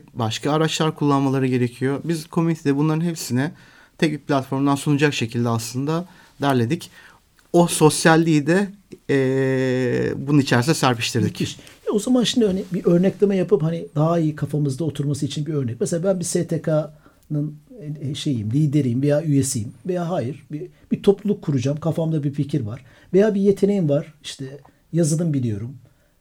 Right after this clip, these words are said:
Speaker 2: veya işte origami biliyorum. Bu-, bununla ilgili sevenleri bulacağım. E, ne yapmam lazım? E, topluluklara, bunları sevenlere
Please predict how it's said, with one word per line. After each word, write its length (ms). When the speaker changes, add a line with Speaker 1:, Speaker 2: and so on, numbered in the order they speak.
Speaker 2:
veya 240
işte 180
origami 460
biliyorum. 480
Bu-, 240
bununla 200
ilgili 260
sevenleri 580
bulacağım. 340
E, 200
ne 80
yapmam 440
lazım? 440
E, 180
topluluklara, 1000
bunları 240
sevenlere 800